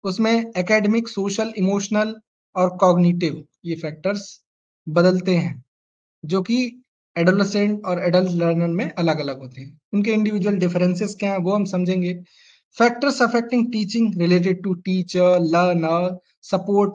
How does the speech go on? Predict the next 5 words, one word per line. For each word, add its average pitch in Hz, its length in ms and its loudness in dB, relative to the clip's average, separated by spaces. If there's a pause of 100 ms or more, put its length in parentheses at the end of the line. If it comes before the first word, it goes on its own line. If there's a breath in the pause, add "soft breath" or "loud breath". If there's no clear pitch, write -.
material, 175 500 2 (180)
instruction 175 540 -4
facilities, 175 600 -4 (480 soft breath)
learning 214 440 6
environment 220 680 4